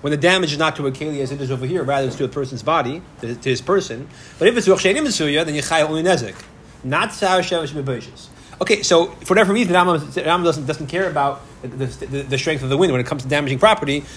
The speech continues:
He does care when it comes to damaging another person's body. Fine. Base.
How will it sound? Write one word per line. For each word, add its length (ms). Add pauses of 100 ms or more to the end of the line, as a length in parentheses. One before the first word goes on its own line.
(120)
He 80
does 300
care 160
when 100
it 80
comes 280
to 260 (500)
damaging 300
another 120
person's 220
body. 280 (140)
Fine. 260 (1300)
Base. 380